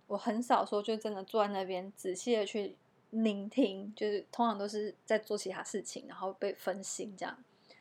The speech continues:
然后是有一次，我那时候男朋友，就现在先生，他跟我说，他跟我说，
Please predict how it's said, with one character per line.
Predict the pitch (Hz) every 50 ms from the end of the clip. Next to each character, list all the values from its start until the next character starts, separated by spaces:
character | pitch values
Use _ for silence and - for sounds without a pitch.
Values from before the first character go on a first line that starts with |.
| _ - - _ _ _ _ _ _ _ _ -
然 | 240 233
后 | 277 330 359
是 | 349 - 370 370 330
有 | 262 240 196 - 196
一 | 196
次， | 208 - - - 320 311 294 277 262 240 - - - - -
我 | 208 202 208
那 | 240 285
时 | 285
候 | 302 269
男 | 254 226 185 196
朋 | 214 214 196
友， | 208 190 - - - - _ _
就 | - 233
现 | 226 - 262 226
在 | 220
先 | 226 - 220 214 208
生， | 208 - 202 190 185 196
他 | - - 220 226
跟 | 233 233 247 254
我 | 220 185
说， | - - - 220 220 220 220 220 233 - _ _ _ _ _ _ _ _ _ _ _ _ _ _ _ _ _ - -
他 | - - 285
跟 | 262 285
我 | 285 254 208
说， | 208 - 247 240 247 254 254 262